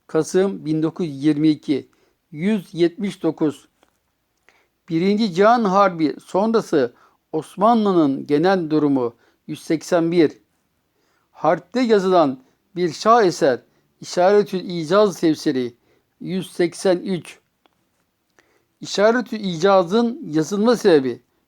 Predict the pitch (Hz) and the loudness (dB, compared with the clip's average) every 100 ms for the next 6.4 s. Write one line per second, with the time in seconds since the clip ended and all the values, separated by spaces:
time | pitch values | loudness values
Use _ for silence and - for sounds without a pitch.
0 | - 151 156 - 165 - 190 185 - - | -18 -14 -10 -4 -4 0 0 0 -2 -16
1 | _ _ _ _ _ _ _ _ _ _ | _ _ _ _ _ _ _ _ _ _
2 | _ - 156 - 214 247 233 233 190 202 | _ -18 -8 0 2 2 0 -4 0 2
3 | 202 185 233 247 233 _ _ - 151 175 | 2 2 0 -2 -4 _ _ -10 -2 -2
4 | 170 196 185 233 202 202 185 - 196 160 | 0 -2 0 -2 0 0 0 0 2 2
5 | - _ _ - 165 165 - 180 - 196 | 0 _ _ -14 -12 -8 -4 -4 0 0
6 | 175 170 170 | 2 4 2